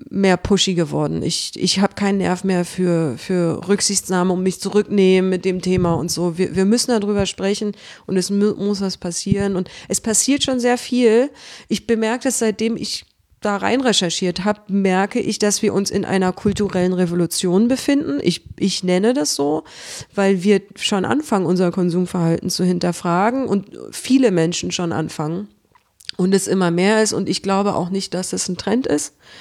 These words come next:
der sich wieder verflüchtigt, weil halt an dem dreizehnten Oktober unter anderem siebenundzwanzig Grad sind. Ähm, auf der anderen Seite wird das gute Wetter gefeiert.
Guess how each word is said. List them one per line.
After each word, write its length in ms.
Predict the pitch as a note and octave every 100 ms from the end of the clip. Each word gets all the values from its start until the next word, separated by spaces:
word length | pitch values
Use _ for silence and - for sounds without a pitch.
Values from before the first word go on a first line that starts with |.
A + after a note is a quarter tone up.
| - - - -
der 140 | F#3
sich 200 | F3 F3
wieder 180 | F#3+ F#3
verflüchtigt, 760 | F3 F3+ G#3 G#3 - B3+ - - - - - - - - -
weil 320 | F3 G3 G3+
halt 400 | G3 F3+ - -
an 200 | - F3+
dem 120 | F#3+ G3+
dreizehnten 540 | F3+ D3+ - F3+ C3
Oktober 560 | C3 - G3 G3 G3 -
unter 240 | F#3 F#3+
anderem 300 | C3+ F3+ F3+
siebenundzwanzig 680 | E3+ F3 F3 - F3 F#3 -
Grad 320 | F3 F#3+ C4+
sind. 280 | - E3+ G3 - - - - - _ _
Ähm, 480 | F#3+ F#3+ F#3+ F#3+ - - -
auf 160 | - F#3
der 100 | G#3
anderen 300 | D3+ G#3 G3
Seite 440 | F#3 F#3+ F#3+ E3+
wird 200 | F#3 F#3+
das 180 | F#3+ -
gute 300 | G3 F#3+ F3+
Wetter 240 | F3+ F#3
gefeiert. 720 | E3+ E3+ - G3+ A3 C4+ -